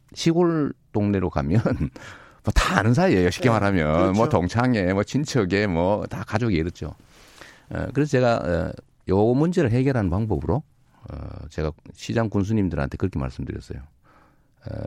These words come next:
Speaker 1: 대외적으로 내가, 음, 시군 공무원들을 중징계한다고 내 공표할 거다.
Speaker 2: 예.
Speaker 1: 어, 직무유기로.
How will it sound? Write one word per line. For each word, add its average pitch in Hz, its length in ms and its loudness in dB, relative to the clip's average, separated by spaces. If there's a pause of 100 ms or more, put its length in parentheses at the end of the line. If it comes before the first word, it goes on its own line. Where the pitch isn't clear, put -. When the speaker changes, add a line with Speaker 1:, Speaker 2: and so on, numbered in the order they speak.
(380)
Speaker 1:
대외적으로 107 500 2
내가, 67 380 -4 (420)
음, - 160 -12
시군 127 380 0
공무원들을 92 1040 0
중징계한다고 107 1040 2
내 69 140 -8
공표할 78 380 -6
거다. - 400 -14 (200)
Speaker 2:
예. 131 180 -6 (680)
Speaker 1:
어, 78 140 -6
직무유기로. 120 760 2